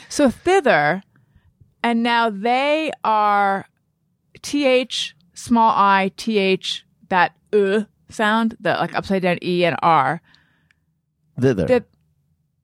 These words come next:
Speaker 1: well, wh-, how do I know it's the the sound versus the th sound?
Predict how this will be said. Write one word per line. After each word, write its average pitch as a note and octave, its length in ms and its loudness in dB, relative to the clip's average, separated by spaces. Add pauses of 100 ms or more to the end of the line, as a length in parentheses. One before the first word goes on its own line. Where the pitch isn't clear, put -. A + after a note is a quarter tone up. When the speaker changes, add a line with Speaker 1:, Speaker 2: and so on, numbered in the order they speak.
(480)
Speaker 1:
well, C4 280 -2
wh-, A#3+ 40 2
how C#4 140 0
do D#4 100 0
I C#4+ 80 2
know C#4 100 0
it's - 120 -8
the A3 120 0
the G#3 260 0
sound E3+ 340 -2
versus E3 300 -6
the D#3+ 160 -2
th - 320 -20
sound? - 360 -10